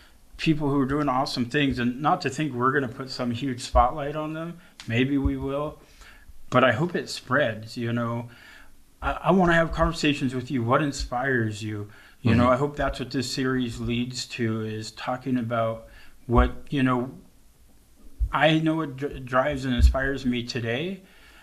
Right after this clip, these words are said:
Speaker 1: I think tomorrow it'll be something new and different, and I wanna talk about that then, you know?
Speaker 2: Yeah,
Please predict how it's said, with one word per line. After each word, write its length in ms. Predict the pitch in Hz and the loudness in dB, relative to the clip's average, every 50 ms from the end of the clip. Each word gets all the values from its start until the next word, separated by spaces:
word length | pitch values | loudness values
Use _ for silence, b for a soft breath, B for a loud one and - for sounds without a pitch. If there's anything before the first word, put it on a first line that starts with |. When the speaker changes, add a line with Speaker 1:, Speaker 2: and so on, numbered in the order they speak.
| B - - | B -6 0
Speaker 1:
I 60 | 120 | 2
think 200 | 135 147 143 143 | 2 2 2 0
tomorrow 440 | - 131 127 123 127 135 147 143 135 | 2 4 6 6 8 6 6 4 2
it'll 100 | 135 131 | 0 -2
be 140 | 131 135 | -4 -4
something 440 | 123 - - 131 - - - 127 123 | -4 -2 -4 -4 -4 -4 -4 -2 -2
new 200 | 120 131 135 135 | 0 -2 -2 -2
and 160 | 131 120 113 | -2 -2 -2
different, 480 | 117 139 147 143 - 143 127 127 123 - | -2 -4 -6 -4 -4 -2 -2 -2 -2 -2
and 160 | - 123 123 123 | -2 0 0 0
I 40 | |
wanna 200 | 123 123 123 123 | 0 0 -4 -6
talk 280 | 123 - 131 123 - - | -6 -2 2 2 2 2
about 220 | 135 131 127 131 - | 2 -2 -4 -2 -2
that 260 | 123 123 127 127 - | -2 -4 -4 -4 -4
then, 260 | - 139 131 120 113 | -2 0 0 2 2
you 140 | 110 107 107 | 0 0 -2
know? 160 | 110 110 117 185 | -4 -2 2 2
Speaker 2:
Yeah, 320 | 262 311 285 185 107 | 4 4 4 4 2